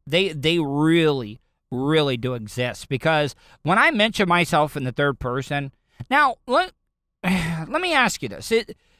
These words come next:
if Tuddle is not my real name, everybody knows it's Patrick,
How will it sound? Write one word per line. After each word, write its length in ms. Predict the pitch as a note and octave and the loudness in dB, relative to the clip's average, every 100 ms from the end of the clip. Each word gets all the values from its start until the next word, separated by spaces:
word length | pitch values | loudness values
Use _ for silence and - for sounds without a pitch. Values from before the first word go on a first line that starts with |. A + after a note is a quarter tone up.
| _ _ _ - | _ _ _ -2
if 340 | A3 A#3 - - _ _ _ | 2 2 -2 -12 _ _ _
Tuddle 440 | - A3+ D4 G#3 F3 | 2 4 6 4 2
is 160 | D3 | 0
not 360 | F#3 G3+ F#3 E3+ | 2 4 4 2
my 140 | D#3 | 0
real 280 | C3+ C3 G#2+ | 2 0 -4
name, 300 | G#2 A#2+ G3+ | -4 -2 0
everybody 340 | G#3+ F3+ D3+ | 0 0 0
knows 240 | A2+ A2+ C3 | -2 -2 -2
it's 160 | A3+ - | -2 -2
Patrick, 960 | C3 D#3+ D3+ C#3 C3 G#2+ C3+ F#3 - | 0 2 0 -2 -8 -4 -4 -4 -10